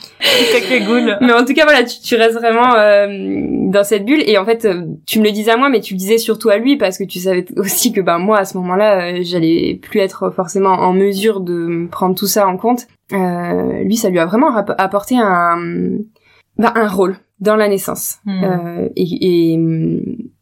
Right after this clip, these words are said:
Speaker 2: et du coup, euh, du coup, c'est vrai que c'était,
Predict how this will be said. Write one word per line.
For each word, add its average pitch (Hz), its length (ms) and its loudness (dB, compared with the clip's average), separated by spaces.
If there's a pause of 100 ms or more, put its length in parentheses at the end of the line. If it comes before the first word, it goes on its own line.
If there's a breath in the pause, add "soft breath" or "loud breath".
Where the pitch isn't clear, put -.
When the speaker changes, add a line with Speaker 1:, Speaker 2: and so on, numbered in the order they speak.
(340)
Speaker 2:
et 175 100 -2
du 175 140 -6
coup, 269 180 2
euh, 202 200 4
du 185 160 -10
coup, 269 100 -4
c'est 233 160 0
vrai 208 180 2
que 233 80 -8
c'était, 175 480 0